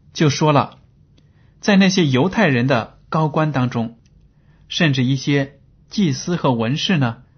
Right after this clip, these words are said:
都信了耶稣，但是他们却不敢公开的承认，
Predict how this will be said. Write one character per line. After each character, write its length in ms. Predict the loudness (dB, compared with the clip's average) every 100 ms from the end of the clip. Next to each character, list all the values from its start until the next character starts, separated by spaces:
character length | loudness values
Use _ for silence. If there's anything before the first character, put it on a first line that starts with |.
| _ _ _ _
都 160 | 0
信 220 | 0 0 -2
了 80 |
耶 180 | -2 -6
稣， 300 | -6 -8 -10 -16 _ _ _ _
但 140 | -6
是 120 | -4
他 180 | -6 -4
们 160 | -2 -2
却 300 | -2 -4 -4
不 200 | -6 -6
敢 200 | -6 -6
公 180 | -4 -2
开 200 | -2 -6
的 80 |
承 260 | -6 -10 -6
认， 260 | -6 -6